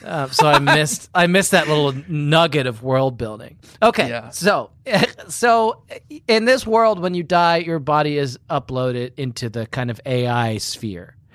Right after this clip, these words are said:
Speaker 1: and you choo-, you can, what you can, you can do whatever you want. But it sounds like what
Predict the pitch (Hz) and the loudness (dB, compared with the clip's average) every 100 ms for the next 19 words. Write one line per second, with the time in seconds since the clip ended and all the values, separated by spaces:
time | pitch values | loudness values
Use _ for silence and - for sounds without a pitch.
0 | - - _ 156 147 131 117 151 143 - | -20 -20 _ 0 2 0 -4 -4 -2 -2
1 | 226 208 - 175 185 175 135 165 175 180 | -2 -2 -2 -4 -2 -4 -6 0 0 0
2 | 170 160 147 - 196 202 196 269 226 202 | -6 -6 -12 -8 -4 -2 -2 2 2 2
3 | 175 151 151 175 101 92 131 156 156 - | 0 -2 0 0 -2 -8 -4 -2 -2 0
4 | 226 214 170 131 151 151 | 2 2 -2 -2 -2 -2